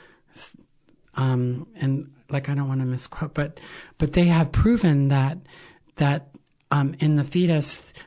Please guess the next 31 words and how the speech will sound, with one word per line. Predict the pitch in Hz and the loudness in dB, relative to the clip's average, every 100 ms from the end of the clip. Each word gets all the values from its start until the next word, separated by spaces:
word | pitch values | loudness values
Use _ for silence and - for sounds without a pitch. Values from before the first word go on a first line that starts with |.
| _ | _
the | 156 | 0
mind | 147 147 147 143 147 - - - - | 2 4 2 2 0 -4 -16 -20 -8
develops | 160 143 139 139 139 - - - - _ _ _ | -4 0 0 -2 -4 -8 -10 -10 -18 _ _ _
in, | 147 139 131 127 151 _ _ - - | -2 2 2 -2 -6 _ _ -20 -4
um, | 135 147 | -2 0
at | 135 | -2
different | 139 143 131 | -4 -4 -4
times | 139 135 | -2 -2
in | 135 | -2
the | 131 | -2
sex | 165 165 143 | -4 -6 -6
organs. | 123 127 120 - - - - - _ - | -6 -6 -8 -10 -18 -20 -20 -20 _ -2
And, | 143 139 135 - - | 2 2 0 -4 -2
and | 139 | 0
there | 143 | 2
are | 143 | 4
many | 156 220 190 | 4 2 0
cases | 151 135 - 131 - | -2 -2 -2 -6 -4
where, | 139 127 127 - - - - _ - | -2 -2 -4 -8 -18 -20 -20 _ -6
um, | 135 127 127 131 131 _ _ _ _ - _ _ - | -2 0 0 -4 -8 _ _ _ _ -20 _ _ -8
like, | 143 | -4
babies | 139 143 139 | -2 -2 -2
are | |
born | 135 156 147 | 0 0 0
with | 135 | -2
female | - 135 127 | -2 -2 -2
brains | 123 131 127 127 - - - _ _ _ _ | -2 -2 -2 -2 -4 -10 -16 _ _ _ _
and | 139 135 | -2 0
male | 127 127 | 0 -4
sex | - 165 - | -6 -8 -8
organs. | 127 127 131 135 - | -10 -10 -12 -14 -18